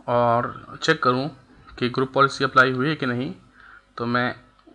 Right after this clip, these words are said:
उस कंप्यूटर के लोकल ग्रुप में जाऊँगा, एडमिनिस्ट्रेटर्स का ग्रुप है, इस पर डबल क्लिक करूँगा। आप देख सकते हैं कि हेल्प डेस्क का जो वो है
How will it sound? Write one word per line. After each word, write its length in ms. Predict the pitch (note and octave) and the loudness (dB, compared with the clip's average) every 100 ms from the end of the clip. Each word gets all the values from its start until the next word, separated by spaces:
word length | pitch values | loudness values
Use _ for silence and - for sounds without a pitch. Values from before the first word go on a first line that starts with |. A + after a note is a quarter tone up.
| - - _ _ - | -20 -20 _ _ -12
उस 160 | B2+ | -8
कंप्यूटर 320 | - B2+ B2+ C3 | -4 -4 -4 -2
के 120 | C3+ | 0
लोकल 380 | B2 C3 D#3+ C#3+ | 0 2 2 2
ग्रुप 260 | C3+ C3+ | 0 -2
में 120 | C#3 C3 | -2 0
जाऊँगा, 380 | C3 C#3 F3 G#3 _ _ C3 | 0 0 -2 -4 _ _ -16
एडमिनिस्ट्रेटर्स 840 | C3 B2 A#2+ - B2+ B2 C#3 - | -10 -6 -4 -2 0 2 0 -2
का 120 | - C3 | -2 -2
ग्रुप 260 | C3+ C3 | -2 0
है, 100 | D3 F3+ - | -2 -2 -10
इस 60 | - | -4
पर 100 | B2+ | 0
डबल 200 | C3 D3 | 2 0
क्लिक 220 | D#3 D#3+ | -2 2
करूँगा। 340 | E3+ E3+ F3+ F#3 - - - - - | 4 4 0 -6 -14 -18 -18 -18 -2
आप 160 | A#2+ B2 | 2 2
देख 180 | C3 C3 | 2 0
सकते 240 | D3+ D3 | -2 -2
हैं 120 | D3+ | -2
कि 120 | D3 A#2+ | -2 -2
हेल्प 280 | C3+ D3+ - | 0 0 0
डेस्क 200 | D3+ - | -2 2
का 80 | C3+ | 2
जो 160 | C3 | 2
वो 140 | B2 B2 | -2 -2
है 140 | C#3+ | -4